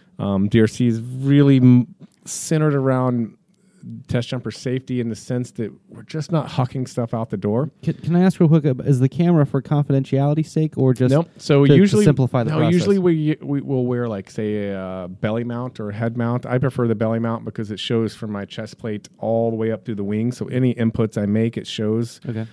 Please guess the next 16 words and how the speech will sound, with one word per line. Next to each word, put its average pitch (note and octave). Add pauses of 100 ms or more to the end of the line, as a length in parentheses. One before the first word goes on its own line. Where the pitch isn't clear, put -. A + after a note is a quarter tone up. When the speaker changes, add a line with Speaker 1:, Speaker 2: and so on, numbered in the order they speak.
(260)
Speaker 1:
you D3+
know, A#2
what C3+ (160)
deflection A2
of G2
anything, A2+
what A2
inputs, A2+ (480)
uh, G2
riser, A2
all A2
that. A2+
Um, G#2+
but A#2
for B2
a, -